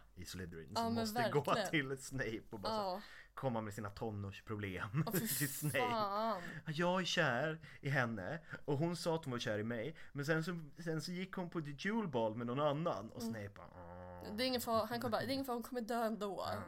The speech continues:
Speaker 2: Så kommer vi vara ensam."
Speaker 1: Eller hur?
Speaker 2: <laughs> Liksom.
Speaker 1: Hon kommer, hon kommer bli tillsammans med någon annan och sen kommer hon bli mördad.
Speaker 2: Mm.
Speaker 1: Och så kommer jag behöva dras med, så kommer du behöva dras med hennes son.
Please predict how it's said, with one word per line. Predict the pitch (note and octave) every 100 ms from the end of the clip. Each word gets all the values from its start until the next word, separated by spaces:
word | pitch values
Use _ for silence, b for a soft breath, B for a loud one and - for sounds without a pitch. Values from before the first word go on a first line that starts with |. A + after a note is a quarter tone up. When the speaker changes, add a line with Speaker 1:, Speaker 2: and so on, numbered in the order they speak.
| -
Speaker 2:
Så | -
kommer | A3+ A#3
vi | F#3+
vara | F3+
ensam." | F#3+ G#3 G3 -
Speaker 1:
Eller | A#3 A3+ G#2+
hur? | B3
Speaker 2:
<laughs> |
Liksom. | A#3 A3+ - D4+ B B
Speaker 1:
Hon | - B2
kommer, | B2+
hon | B2+ C#3
kommer | D3 D3
bli | C#3+
tillsammans | C3+ C#3 A#2+ A#2
med |
någon | A2+ G#2+
annan | G2+ G2 G2
och | G#2
sen | G#2+ G2
kommer | G2
hon | F#2+
bli | F#2+
mördad. | G2 D#2+ C2 A#1 -
Speaker 2:
Mm. | B3+ A3+ A3+
Speaker 1:
Och | -
så |
kommer | - G2
jag |
behöva | F2+ F2+
dras | E2 G#2 G2 F#2+ G2 A2
med, | F#2 E2+ - G#2+
så | -
kommer | A2+
du | G#2
behöva | G2+ B2
dras | B2+ E2+ D#2+
med | A#2+ A#2
hennes | A#2 G#2 - -
son. | D#3+ A#3+ - -